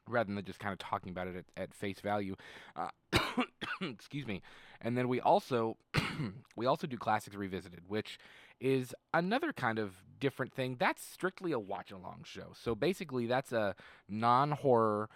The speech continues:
any other film that we just feel like, you know, "Hey, we wanna do a watch along of this and kinda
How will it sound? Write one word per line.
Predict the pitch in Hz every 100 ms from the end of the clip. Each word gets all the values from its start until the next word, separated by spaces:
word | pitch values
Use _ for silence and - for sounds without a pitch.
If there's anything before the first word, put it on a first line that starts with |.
| - _ _ 127
any | 135 139
other | - 117 117
film | - 117 110 107
that | 101
we | 101 98
just | 92
feel | - 110 104
like, | 101 -
you | 104
know, | 90
"Hey, | 82 110
we | 107
wanna | 117 127
do | 107
a | 98
watch | 90 95
along | 98 87 85
of |
this | 82 -
and | 92
kinda | 90 90